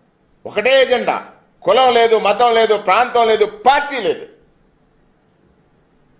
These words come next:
తెలుగుదేశం మాదిరి నా పార్టీకి ఓటు వేస్తేనే పథకాలు పొందుతానన్నటువంటి వ్యక్తి కాదు జగన్మోహన్ రెడ్డి గారు. కష్టం వస్తే పేదవాడికి సహాయం చేయటమే నా పార్టీ, నా ప్రభుత్వ లక్ష్యం అనుకుని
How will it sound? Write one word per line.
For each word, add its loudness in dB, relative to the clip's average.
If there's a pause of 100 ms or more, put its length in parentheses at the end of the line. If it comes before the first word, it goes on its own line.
(720)
తెలుగుదేశం 2
మాదిరి 2 (560)
నా 0
పార్టీకి -2
ఓటు 2
వేస్తేనే 2 (440)
పథకాలు 0
పొందుతానన్నటువంటి -2
వ్యక్తి -12
కాదు -2
జగన్మోహన్ -4
రెడ్డి -8
గారు. -6 (1040)
కష్టం 0
వస్తే -2 (680)
పేదవాడికి 0 (500)
సహాయం -4
చేయటమే -2
నా -2
పార్టీ, -6
నా 2
ప్రభుత్వ -4
లక్ష్యం -6
అనుకుని -10